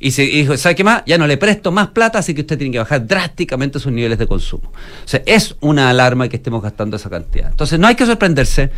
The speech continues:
de que efectivamente un país, ¿no es cierto?, que está gastando mucho, un país que no crece mucho, un país que eventualmente, ¿no es cierto?, tampoco está creando nuevas fuentes de exportaciones,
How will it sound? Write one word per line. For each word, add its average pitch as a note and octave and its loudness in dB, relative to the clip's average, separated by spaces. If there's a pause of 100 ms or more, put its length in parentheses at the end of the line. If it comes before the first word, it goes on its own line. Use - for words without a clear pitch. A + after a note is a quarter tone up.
(520)
de C3+ 2
que C3+ 0
efectivamente C#3 -2
un B2+ -2
país, B2+ 2 (160)
¿no A2 -6
es A2 -4
cierto?, A2+ -6
que - -8
está - -2
gastando A3 2
mucho, G#3 0 (260)
un A#2+ -6
país A#2 0
que A2+ -6
no D3 2
crece A3+ 2
mucho, G3+ 0 (240)
un B2 0
país B2 4
que C#3 0
eventualmente, C#3 0
¿no B2 -2
es - -4
cierto?, C3+ -2
tampoco F#3 0
está F3+ 2
creando F#3+ 2
nuevas F#3 2
fuentes G3 -2
de D#3 -4
exportaciones, D#3 -4